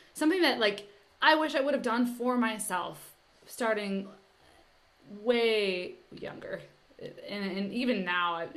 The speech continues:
I try to be like, "You, you know, you are able to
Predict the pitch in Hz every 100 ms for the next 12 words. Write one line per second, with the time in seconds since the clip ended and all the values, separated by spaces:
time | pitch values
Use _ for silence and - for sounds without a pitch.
0 | - 190 196 196 208 196 185 185 175 -
1 | - 190 196 196 - - - - - 185
2 | 165 160 - - 208 - 214 220 233 -
3 | 196 196 202 196 180